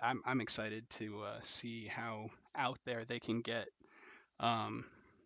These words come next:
you know, not to step on anything, but there's directors, you know, a, a long list of directors, awesome directors that are set up for the show. So,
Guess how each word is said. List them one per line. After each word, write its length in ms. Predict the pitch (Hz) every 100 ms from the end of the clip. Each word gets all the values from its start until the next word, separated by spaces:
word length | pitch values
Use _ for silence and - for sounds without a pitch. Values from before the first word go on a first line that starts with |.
| -
you 100 | 123
know, 100 | 110
not 240 | 113 113
to 80 | -
step 240 | - 127 -
on 120 | 113
anything, 380 | 117 127 131 139
but 140 | 120
there's 240 | 123 127 120
directors, 720 | 123 139 - 131 123 123 -
you 80 | 123
know, 320 | 123 113 120 -
a, 60 | 123
a 20 |
long 320 | 127 127 127
list 200 | 127 -
of 100 | 120
directors, 720 | 127 120 131 - 120 117 - _ _ _ - - - -
awesome 380 | 139 151 135 123
directors 640 | 120 117 - 113 90 - - - - - - _ _ - _ _ _ - 139
that 220 | 127 117 -
are 220 | 123 117
set 220 | - 127
up 140 | 123
for 80 | 135
the 80 | 117
show. 280 | - 131 127
So, 340 | - 113 110